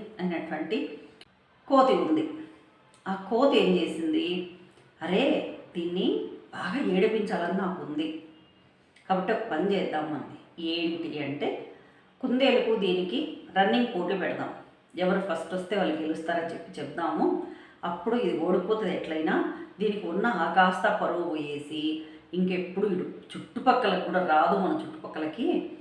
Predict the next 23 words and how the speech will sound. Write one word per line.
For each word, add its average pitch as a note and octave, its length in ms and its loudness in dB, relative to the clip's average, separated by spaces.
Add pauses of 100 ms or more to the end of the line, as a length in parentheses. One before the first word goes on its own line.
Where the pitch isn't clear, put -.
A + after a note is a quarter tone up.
(360)
అని C4+ 180 6
చెప్పేసి A3 340 -2
అనిందనమాట. C#3+ 560 -2 (340)
మిగతా A#3 320 2
అన్ని A#3 240 4
జంతువులు G#3+ 380 2
కూడా G3+ 200 0
ఎప్పుడు F#3+ 600 -2 (320)
కుందేలంటే G3 520 2
ఇష్టంగా, F#3 880 4
ఈ F3+ 160 4
తాబేలంటే F3+ 600 4
కొంచెం D#3+ 580 -4 (400)
ఇదిగానే A3+ 380 6
ఉన్నాయి G#3 320 2
కాబట్టి E3 640 -2 (200)
అవి A#3 160 2
కూడా, A#3 340 6
"ఏ A#3 240 4
రెడీ, G3+ 240 4
రెడీ, F#3+ 240 2
రెడీ" D#3+ 260 -2
అన్నాయి. D3 320 -6